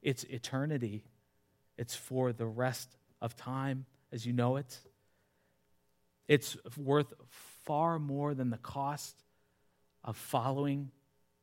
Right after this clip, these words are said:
the King. And not only this, you get to walk with the King in the kingdom.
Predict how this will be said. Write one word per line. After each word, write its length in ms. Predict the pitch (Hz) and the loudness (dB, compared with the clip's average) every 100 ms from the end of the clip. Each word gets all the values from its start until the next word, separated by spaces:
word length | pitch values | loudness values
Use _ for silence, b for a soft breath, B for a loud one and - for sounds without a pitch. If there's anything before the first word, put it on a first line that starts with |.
| _ - | _ -10
the 60 | |
King. 480 | 104 - 135 139 147 - _ _ _ _ _ _ | -4 2 2 2 -4 -10 _ _ _ _ _ _
And 80 | 117 | 0
not 160 | 117 139 | 4 4
only 240 | 139 120 | 4 2
this, 240 | 120 120 | 2 0
you 80 | 117 | -2
get 180 | 113 117 | 0 -2
to 80 | 104 | -4
walk 440 | 95 110 110 101 - - | -6 -6 -6 -6 -12 -10
with 260 | 104 117 117 - | 0 0 0 -6
the 120 | 104 | -10
King 520 | - - 110 101 98 92 _ _ _ _ | -8 -8 -6 -6 -8 -12 _ _ _ _
in 120 | 117 | -8
the 60 | 104 | -8
kingdom. 520 | - 120 104 85 90 | -8 -6 -6 -8 -14